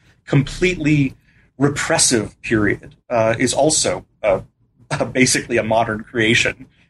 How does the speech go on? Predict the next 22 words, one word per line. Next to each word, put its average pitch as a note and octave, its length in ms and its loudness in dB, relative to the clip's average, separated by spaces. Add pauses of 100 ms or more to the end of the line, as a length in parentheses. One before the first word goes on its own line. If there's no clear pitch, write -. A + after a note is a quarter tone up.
and A2+ 100 -4
a G#2+ 60 -2
modern A2+ 320 -2
projection G#2 400 -4
backwards. - 500 -6 (320)
Uh, C#3 140 -2
there E3+ 160 2
was A3+ 180 2
a G#3+ 60 -4
category, - 640 -4 (120)
uh, - 40 -10
uh, A2 380 0
uh, A2 260 2
uh, G2+ 300 0
an A2 140 -4
area C3 480 2
on G#2 120 -6
the G2+ 60 -12
spectrum, - 440 -6
I F#2 40 -20
should - 180 -20
say, - 300 -12